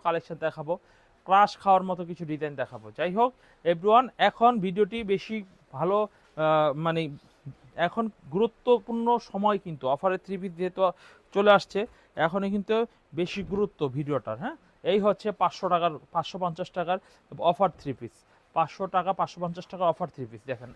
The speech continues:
এই হচ্ছে ডিজাইনটা, এই হচ্ছে কামিজের ওড়নাটা। যদি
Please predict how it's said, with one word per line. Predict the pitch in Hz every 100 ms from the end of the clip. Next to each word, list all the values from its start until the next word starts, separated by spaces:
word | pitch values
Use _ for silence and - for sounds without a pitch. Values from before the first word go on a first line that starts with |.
| 165
এই | 175 156
হচ্ছে | - 160 135
ডিজাইনটা, | 135 139 127 226 - _ _ - 156
এই | 160
হচ্ছে | 165 - 175
কামিজের | 165 160 165 160
ওড়নাটা। | 165 170 160 240 - _ _ 131
যদি | 151